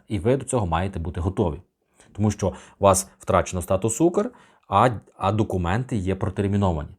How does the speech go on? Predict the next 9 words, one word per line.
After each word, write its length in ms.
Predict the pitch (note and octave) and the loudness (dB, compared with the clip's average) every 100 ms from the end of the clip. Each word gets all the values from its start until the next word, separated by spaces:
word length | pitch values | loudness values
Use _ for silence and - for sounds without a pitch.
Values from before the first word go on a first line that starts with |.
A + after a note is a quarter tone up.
| _ - | _ -6
Тому 320 | G2+ G#2 - - | -2 -2 -6 -2
прикордонна 440 | A2+ A#2 G2+ F#2 | 0 2 4 4
служба 320 | F#2 G3 F#3 | 2 0 0
має 240 | A2 G2 G2 | 0 0 0
повне 380 | - G#2+ F2 E2 | 4 2 2 -2
право 280 | - C#3+ | 0 0
вас 280 | C3 A2+ - G2 | 2 0 -2 -6
не 300 | F#2 F#2 G#2 | -2 2 0
пропустити. 560 | - - - - - | -2 -10 -12 -14 -18